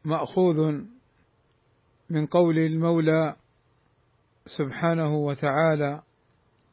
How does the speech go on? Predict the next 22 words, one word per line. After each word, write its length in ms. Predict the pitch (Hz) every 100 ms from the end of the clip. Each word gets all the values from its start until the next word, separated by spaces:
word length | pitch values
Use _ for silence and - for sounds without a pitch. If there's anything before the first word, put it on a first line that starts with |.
| _ _ _ _
في 220 | - 156
سورة 360 | - 170 156 -
الحجرات: 720 | 139 - 139 147 156 160 147 - _ _ _ _ _ _ -
"إنما 360 | 180 175 160
المؤمنون 680 | 160 160 156 156 151 160 156
إخوة 500 | 147 165 - 160 170 - _ _ _ _ _ _ _ _ _
فأصلحوا 840 | - 165 170 - 170 156 156 151
بين 300 | 143 180 175
أخويكم 920 | 170 156 - 160 165 156 - 160 170 - _ _ _ _ _ _ _ -
واتقوا 440 | 165 - 165 160
الله 400 | 151 156 151 147
لعلكم 600 | 147 143 165 156 - 143
ترحمون". 680 | 127 123 - 131 135 120 90 _ _ _ _ _ _ _
فبعد 440 | - 151 175 175
أن 220 | 170 165
ذكر 320 | 165 175 165
الله 380 | 156 160 165 151
عز 280 | 135 135 135
وجل 500 | 143 139 165 185 170 _ _ _ _ _ _ _ _ -
أنه 400 | 170 175 160 165
لو 180 | 165 165
اقتتل 720 | - - 180 170 151 147